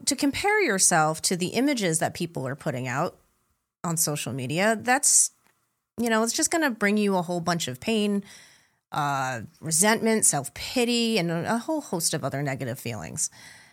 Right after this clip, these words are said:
And since our feelings drive our actions that lead to the results of our life, trying to move yourself forward from this place of comparison probably isn't gonna end so well.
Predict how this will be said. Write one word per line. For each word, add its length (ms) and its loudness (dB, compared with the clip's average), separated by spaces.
And 180 4
since 320 4
our 140 2
feelings 720 0
drive 640 2
our 280 -2
actions 580 -2
that 220 -2
lead 240 -2
to 120 -2
the 100 -4
results 400 0
of 100 -4
our 140 0
life, 400 -4
trying 520 4
to 160 0
move 200 0
yourself 380 0
forward 720 0
from 240 -2
this 220 2
place 420 0
of 220 -4
comparison 1120 -2
probably 320 2
isn't 180 2
gonna 140 2
end 240 0
so 140 -2
well. 240 -8